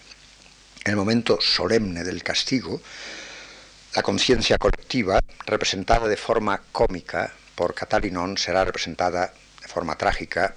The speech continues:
por la estatua del comendador, figura cuya función simbólica es sometida por el dramaturgo mediante la invención de las particularidades de la secuencia de la cena, los chistes,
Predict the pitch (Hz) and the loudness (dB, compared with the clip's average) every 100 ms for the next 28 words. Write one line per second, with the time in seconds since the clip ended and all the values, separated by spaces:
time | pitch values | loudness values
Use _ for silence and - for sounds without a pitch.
0 | - - 92 - 80 - - 82 - 73 | -4 2 2 2 -2 -2 -2 -4 -6 -8
1 | 73 - - - - - 71 67 62 87 | -8 -10 -14 -10 -10 -10 -12 -10 -8 -6
2 | - - - - - - - 85 107 104 | -6 -8 -20 -18 -18 -8 -6 0 2 2
3 | - 90 87 - - 76 - 117 107 85 | 2 0 0 -2 -10 -6 0 2 2 0
4 | - 78 98 104 78 87 107 - - - | -4 -2 0 0 -2 -4 -4 -8 -20 -6
5 | - - 78 80 - 147 95 65 - - | -2 0 -2 -6 -8 -8 -8 -8 -14 -8
6 | - 82 71 92 101 - 101 71 85 - | -4 -2 0 0 0 -2 -4 -4 -4 -6
7 | - - - - 87 87 110 120 110 104 | -12 -16 -16 -6 -2 4 4 4 0 0
8 | 92 92 80 78 - 131 113 82 76 73 | 0 0 -6 -4 0 2 2 0 -4 -2
9 | - - _ 98 87 - - 80 76 80 | -4 -8 _ -4 -4 -6 -8 -6 -4 0
10 | 92 87 73 71 69 - 87 82 - 73 | 2 2 -4 -6 -6 -4 -6 -4 -4 -4
11 | 69 65 64 - - - - - - - | -4 -6 -8 -12 -18 -4 0 0 -4 -12
12 | - - - - - 92 - | -8 -6 -4 -4 -4 -6 -8